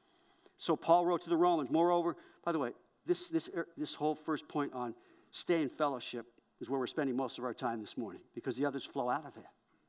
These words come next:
So Romans chapter five, "Moreover, the law entered that the offense might abound, but where sin abounded, grace superabounded," literally.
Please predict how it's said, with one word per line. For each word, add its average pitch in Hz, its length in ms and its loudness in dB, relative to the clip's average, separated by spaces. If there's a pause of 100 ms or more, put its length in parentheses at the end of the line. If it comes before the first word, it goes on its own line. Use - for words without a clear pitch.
(440)
So 180 160 4
Romans 180 440 6
chapter 180 360 4
five, 180 340 2
"Moreover, 202 320 6
the 190 60 4
law 208 340 8
entered 226 360 2
that 196 140 2
the 180 100 8
offense 208 400 2
might 175 160 6
abound, 196 340 4
but 170 140 2
where 185 120 4
sin 247 380 4
abounded, 196 800 6 (240)
grace 226 480 6 (160)
superabounded," 220 1000 6
literally. 165 380 4